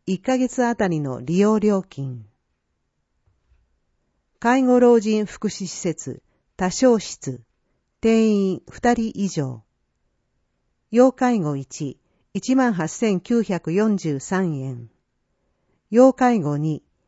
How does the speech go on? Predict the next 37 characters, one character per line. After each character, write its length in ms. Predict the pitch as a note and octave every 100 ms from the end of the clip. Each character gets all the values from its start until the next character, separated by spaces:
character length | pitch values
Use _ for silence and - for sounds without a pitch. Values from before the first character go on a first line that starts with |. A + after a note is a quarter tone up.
| _ _ _
二 140 | F#3+ A3+
万 240 | C4 B3
一 120 | D#3+
千 380 | D#3 - A3+ F3
百 300 | D#3+ E3+ A#3
九 260 | - A#3+ A3+
十 280 | D#3+ C#3 B2+
四 220 | D#3+ F3+
円。 300 | C#3+ C3 B2 _ _ _ _ _ _ _ _ _ -
要 220 | A3+ B3+
介 280 | B3+ B3 G#3
護 140 | C#3
三、 480 | - F3 D#3+ D3 E3 _ _ _ _ -
二 160 | G3+ A3+
万 240 | B3+ A#3+
三 300 | - F#3 F#3+
千 260 | F#3 E3+ D3
五 100 | D#3
百 280 | A3 A3+ A#3
四 240 | A#3 A3
十 260 | F3 D3 C3+
二 220 | D3 F3
円。 280 | D3 B2 A2+ _ _ _ _ _ _ _ _ -
要 220 | A3+ B3+
介 300 | - A#3+ G#3+
護 160 | D3 C#3
四、 320 | E3 D#3 B2+ - _ _ _ -
二 160 | G3
万 260 | A3+ B3+ G3+
五 120 | D#3+
千 340 | - G#3 E3+
七 200 | D3+ F#3+ A3+
百 280 | A3 -
九 280 | C#3 A3+ G#3+
十 240 | F3+ D3+ C3
三 360 | - G3+ F3
円。 280 | C#3+ C3